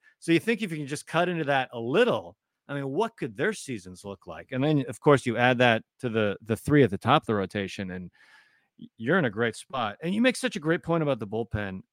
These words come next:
And, you know, talking to, uh, Greg Spire about it, or Gabe Spire about it,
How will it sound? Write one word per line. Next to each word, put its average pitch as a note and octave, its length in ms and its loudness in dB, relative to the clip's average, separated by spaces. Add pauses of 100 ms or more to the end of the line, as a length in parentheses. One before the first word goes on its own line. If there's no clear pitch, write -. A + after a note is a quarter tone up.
And, A2 380 -6 (420)
you C3 100 -10
know, C3+ 60 -10 (320)
talking E3 380 0
to, A2 420 -4 (680)
uh, F#2+ 280 -10
Greg B2+ 200 -2
Spire G#2+ 560 -2 (600)
about G2 380 -6
it, F#2+ 100 -8
or G#2 60 -4
Gabe A#2 200 0
Spire B2+ 340 2
about G2+ 260 0
it, F#2 140 -8